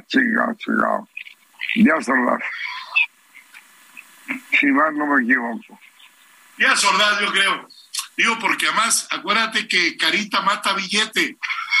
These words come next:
Speaker 1: Ah, ah, vale.
Speaker 2: ¿No? Oye, hermano,
Speaker 1: Ándale.
Speaker 2: del cine nacional, del cine nacional que te tocó vivir, por decir, hiciste época en esas películas de las ficheras,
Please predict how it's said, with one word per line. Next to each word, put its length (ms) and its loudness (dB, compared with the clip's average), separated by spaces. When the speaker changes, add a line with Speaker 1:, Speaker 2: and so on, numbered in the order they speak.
Speaker 1:
Ah, 80 0
ah, 140 2
vale. 560 4
Speaker 2:
¿No? 420 0
Oye, 220 2
hermano, 380 2
Speaker 1:
Ándale. 200 0
Speaker 2:
del 80 2
cine 280 -2
nacional, 680 0
del 200 -2
cine 260 2
nacional 560 0
que 100 -6
te 140 -4
tocó 300 -6
vivir, 440 2
por 160 2
decir, 480 0
hiciste 480 2
época 600 -4
en 140 -2
esas 280 2
películas 720 0
de 100 4
las 240 0
ficheras, 800 0